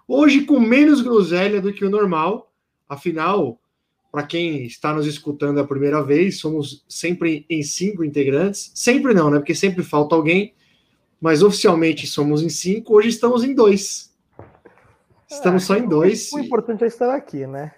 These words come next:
Speaker 1: Eu vou, é bom sempre dar o recado pra quem tá acostumado a ouvir aí, né? O Nenê, ele está ausente devido ao problema psiquiátrico dele. A família pediu pra gente ter um pouquinho de paciência, ele precisou retornar lá no psiquiatra.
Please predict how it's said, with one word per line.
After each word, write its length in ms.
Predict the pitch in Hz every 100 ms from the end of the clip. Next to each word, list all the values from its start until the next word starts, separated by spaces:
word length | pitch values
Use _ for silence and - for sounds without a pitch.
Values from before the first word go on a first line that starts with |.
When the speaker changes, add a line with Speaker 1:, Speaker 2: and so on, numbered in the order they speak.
| _ 139 _ _ _ _ _ _ _ _ -
Speaker 1:
Eu 100 | 156
vou, 560 | 196 214 202 190 - -
é 300 | 147 139 131
bom 220 | 120 175
sempre 260 | - 175 165
dar 100 | 160
o 40 |
recado 420 | 143 143 151 160
pra 100 | 156
quem 160 | 143 143
tá 120 | 143
acostumado 600 | 143 - 131 123 131 123
a 60 | 120
ouvir 300 | 117 127 123
aí, 180 | 135 160
né? 180 | 165 - _ _ _ _ _ _ _ _ _ _ _ -
O 120 | 135
Nenê, 600 | 160 180 175 190 202 208 -
ele 220 | 156 151
está 200 | 156 170
ausente 460 | 160 143 156 160 151
devido 460 | 147 143 147 147 147
ao 160 | 143
problema 300 | 143 143 143
psiquiátrico 760 | 143 143 139 135 139 143 131 127
dele. 440 | 120 135 156 185 -
A 40 | 123
família 360 | 131 127 143
pediu 240 | 143 127 135
pra 120 | 135
gente 160 | 131 -
ter 80 |
um 60 | 127
pouquinho 260 | 131 131 127
de 60 |
paciência, 600 | 127 127 - 123 156 160
ele 80 | 127
precisou 440 | 120 131 - 123
retornar 500 | 127 127 123 120 123
lá 100 | 120
no 100 | 117
psiquiatra. 640 | 120 - - 117 127 -